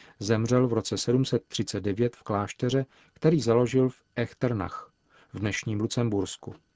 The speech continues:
Papež vybízí účastníky oslav, aby se na přímluvu apoštola Frýzů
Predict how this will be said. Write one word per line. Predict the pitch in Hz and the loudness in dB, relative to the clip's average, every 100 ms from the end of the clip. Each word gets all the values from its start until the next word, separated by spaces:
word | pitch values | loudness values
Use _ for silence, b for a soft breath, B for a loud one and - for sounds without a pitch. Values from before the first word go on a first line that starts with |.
| _ _ _ B B B | _ _ _ B B B
Papež | - 165 - 131 | -4 0 0 0
vybízí | 131 156 139 117 | 2 2 2 0
účastníky | 104 120 - 131 131 - | 0 -2 0 -2 -2 -4
oslav, | 95 - 127 - | -6 0 -2 -2
aby | 107 104 | -4 -4
se | - 110 | -2 -2
na | 104 98 | -2 -4
přímluvu | - 139 147 104 - | -2 2 4 2 -2
apoštola | - - - 104 98 | -6 -10 -6 -6 -4
Frýzů | 107 107 113 123 131 | -4 -4 0 2 2